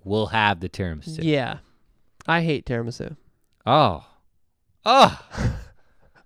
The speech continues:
Speaker 1: Oh.
Speaker 2: It's not that good.
Speaker 1: All right.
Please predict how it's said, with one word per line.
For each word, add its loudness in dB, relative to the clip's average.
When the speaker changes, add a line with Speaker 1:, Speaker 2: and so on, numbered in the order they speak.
Speaker 1:
Oh. 4
Speaker 2:
It's -18
not 0
that -2
good. 0
Speaker 1:
All 8
right. 4